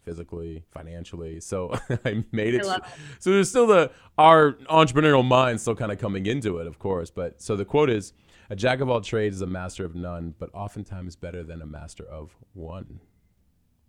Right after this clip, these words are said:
Speaker 2: Wow.
Speaker 1: Yeah. So, you know, being multifaceted works more in your favor and is more advantageous.
Speaker 2: Couldn't agree more, Matt.
Speaker 1: Right?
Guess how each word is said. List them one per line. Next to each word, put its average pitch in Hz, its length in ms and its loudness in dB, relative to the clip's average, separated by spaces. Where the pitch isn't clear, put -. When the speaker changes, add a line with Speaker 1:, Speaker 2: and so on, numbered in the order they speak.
Speaker 2:
Wow. 196 1500 4
Speaker 1:
Yeah. 90 220 -6
So, 110 720 4
you 107 140 -6
know, 98 200 -4
being 113 500 -2
multifaceted 107 1080 -4
works 90 300 -12
more 87 180 -10
in 85 60 -10
your 80 100 -12
favor 73 340 -16
and 67 140 -18
is 73 180 -20
more 78 220 -16
advantageous. - 760 -20
Speaker 2:
Couldn't 175 260 -12
agree 190 240 -8
more, 196 220 -4
Matt. 180 300 -8
Speaker 1:
Right? 196 200 -12